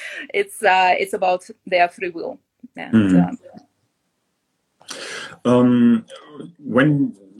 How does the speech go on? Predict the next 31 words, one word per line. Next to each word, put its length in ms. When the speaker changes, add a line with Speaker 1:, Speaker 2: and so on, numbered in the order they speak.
Speaker 2:
when 200
it, 240
uh, 320
this 240
invasion, 600
uh, 80
started, 720
uh, 320
last 480
week, 580
um, 600
you 600
just 340
were, 320
uh, 60
freshly 720
came 260
to, 260
to, 140
uh, 40
Namibia. 420
Is 100
it, 300
uh, 80
true 360
that, 300
uh, 300
you 120
were 240
there 240
Speaker 1:
Exactly. 500